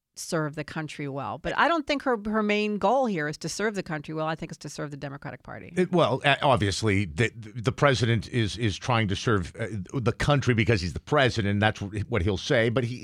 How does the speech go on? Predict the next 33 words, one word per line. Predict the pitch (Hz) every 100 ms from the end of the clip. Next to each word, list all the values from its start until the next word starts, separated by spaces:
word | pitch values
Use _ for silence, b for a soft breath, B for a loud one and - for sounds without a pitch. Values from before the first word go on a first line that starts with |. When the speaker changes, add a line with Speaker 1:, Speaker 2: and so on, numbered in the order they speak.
| 165
Speaker 2:
you |
know, | 139
eighteen | 127 143 143 135
months | 131 131
from | 131
now, | 110 113
he's, | 107
he's | 113 107
looking | 113 113
to |
get | 98 101
reelected. | 104 95 117 - 101 B B -
Uh, | 107
he's | 104
got | 82 104
the | 107
r-, | 95 -
other | 120 107
Republicans | 104 113 107 101 87 -
to | 87
worry | 98 90
about, | 90 78 101
and | 107 107 104
Nancy | 104 -
Pelosi, | 95 110 139 131 110 110 B B
uh, | - 104
and | 110 107
Chuck | 110 -
Schumer. | - 87 110 B B
They | - 117 110 113
have | - 95 95 82
their | 80 101 104 104 _ _ _ -
party | - 98 87 101